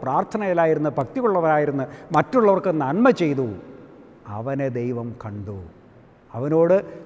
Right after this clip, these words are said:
സ്വർഗത്തിൽ നിന്ന് ദൂതൻ വന്ന് പറയുകയാണ്, "ദൈവസന്നിധിയിൽ നിന്നെ അനുസ്മരിപ്പിച്ചിരിക്കുന്നു.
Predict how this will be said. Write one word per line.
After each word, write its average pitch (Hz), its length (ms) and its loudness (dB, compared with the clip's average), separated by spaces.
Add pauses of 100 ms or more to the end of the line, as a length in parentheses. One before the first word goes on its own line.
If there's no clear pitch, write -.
സ്വർഗത്തിൽ 175 600 4
നിന്ന് 190 200 2 (100)
ദൂതൻ 262 300 6 (100)
വന്ന് 208 240 0
പറയുകയാണ്, 165 580 2 (680)
"ദൈവസന്നിധിയിൽ 127 1040 -2 (160)
നിന്നെ 113 260 -4 (220)
അനുസ്മരിപ്പിച്ചിരിക്കുന്നു. 120 1400 -6